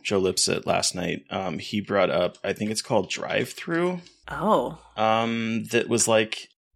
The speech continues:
Speaker 1: his, he was saying that that was actually, uh, tackled the subject better than that movie did. I, it's, um, it's a foreign
Speaker 2: Oh.
Speaker 1: film. I don't think it's called Drive Through. Like,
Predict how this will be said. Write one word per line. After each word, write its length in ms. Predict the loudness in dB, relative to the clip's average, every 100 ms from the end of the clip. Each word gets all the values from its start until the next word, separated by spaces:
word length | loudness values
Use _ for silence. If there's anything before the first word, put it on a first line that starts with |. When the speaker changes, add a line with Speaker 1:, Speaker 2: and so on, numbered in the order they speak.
| _
Speaker 1:
his, 420 | 0 2 4 2 0
he 240 | -10 -10 -6
was 160 | -2
saying 200 | 0 0
that 100 | 0
that 160 | 0 0
was 100 | 0
actually, 460 | 0 0 0 -2 -4
uh, 60 | -8
tackled 380 | -2 -2 0 0
the 60 | 2
subject 420 | 2 0 -2 -8 -18 _
better 460 | 0 2 0 -2 -6
than 120 | -4
that 160 | -2
movie 200 | -2 -4 0
did. 220 | 0 0
I, 140 | -2 0
it's, 220 | 0 0
um, 180 | 0 -2 -2
it's 420 | -2 -2 -4 -4
a 80 | -4
foreign 720 | -4 -8 -4 0 2 2 2
Speaker 2:
Oh. 40 | 0 -8 -12 -12 -2
Speaker 1:
film. 640 | 2 4 2 0 -4 -6 _ _ _ _ _ _ _ -4
I 60 |
don't 160 | -2 2
think 120 | 4
it's 100 | 2
called 260 | 4 2 2
Drive 280 | 2 0 -2
Through. 440 | -6 -2 -2 -2 -6 -16 -16 -12 -4
Like, 440 | -4 -4 -10 -12